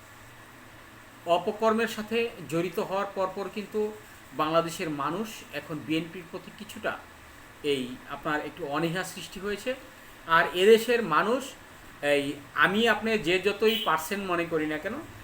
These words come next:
যে আমার দশ পার্সেন্ট আছে, আমার বিশ পার্সেন্ট আছে, আমার তিরিশ পার্সেন্ট আছে, আসলে পার্সেন্টেজটা কিন্তু নির্ভর করে জনগণের উপর। যেই কথাটা এই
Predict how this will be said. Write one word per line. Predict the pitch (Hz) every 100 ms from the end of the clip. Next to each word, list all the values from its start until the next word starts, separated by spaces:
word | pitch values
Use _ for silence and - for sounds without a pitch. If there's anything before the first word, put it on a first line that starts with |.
| - 127
যে | 160
আমার | 127 160 160
দশ | 156 -
পার্সেন্ট | 156 147 160 147
আছে, | -
আমার | 156 143 143
বিশ | 131 131 -
পার্সেন্ট | 135 156 143
আছে, | 139 147
আমার | 123 143 139
তিরিশ | 151 147 -
পার্সেন্ট | 143 - 147
আছে, | 139 196 - - - 131
আসলে | 160 214 214 -
পার্সেন্টেজটা | 160 160 220 220 226 220 -
কিন্তু | 233 247 220 262 254 - - -
নির্ভর | 151 190 165 175 196
করে | 202 185
জনগণের | 147 151 143 143 139
উপর। | 131 123
যেই | 139 165
কথাটা | 175 165 165 185 185 - - - -
এই | 143 143 143